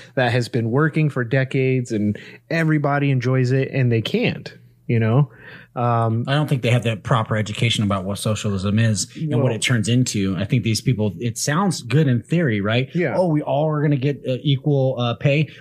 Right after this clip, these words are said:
Speaker 2: Oh, we're all gonna have equal, uh, uh, our, all our doctors are gonna all be, the healthcare is gonna be perfect and we're gonna give you guys everything and we're gonna give you free education.
Speaker 1: Yeah.
Speaker 2: You know, all this stuff is free, free, free, free, free.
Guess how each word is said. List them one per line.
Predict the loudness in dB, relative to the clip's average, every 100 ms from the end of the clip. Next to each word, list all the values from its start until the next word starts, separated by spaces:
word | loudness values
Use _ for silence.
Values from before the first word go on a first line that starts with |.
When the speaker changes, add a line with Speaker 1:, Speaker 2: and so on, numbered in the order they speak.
| -2
Speaker 2:
Oh, | 0
we're | 0 0
all | 0 0
gonna | 2
have | 2 2
equal, | -2 0 0 2 0
uh, | 0 0 -2 -4 -20 -6
uh, | 0 0 0
our, | -4 -2
all | 0 0
our |
doctors | 0 0 0 0 0 0
are |
gonna | 0 0
all | 0 0
be, | 0 0 0
the | 0
healthcare | 0 0 0 -2
is | 0
gonna | 0
be | 0
perfect | -2 -2 -2 0
and | 0
we're | 0
gonna | 0
give | 0
you | 0
guys | 0 2
everything | 0 0 0 2 2
and | 2
we're | 0
gonna |
give | 2 0
you | 0
free | 0 0
education. | 0 0 0 2 0 0
Speaker 1:
Yeah. | -2 -2 2
Speaker 2:
You | 2
know, | 2
all | 0
this | 0 0
stuff | -2
is | -2
free, | 0 -2
free, | 0 -2
free, | 0 -2
free, | 0
free. | -2 2 0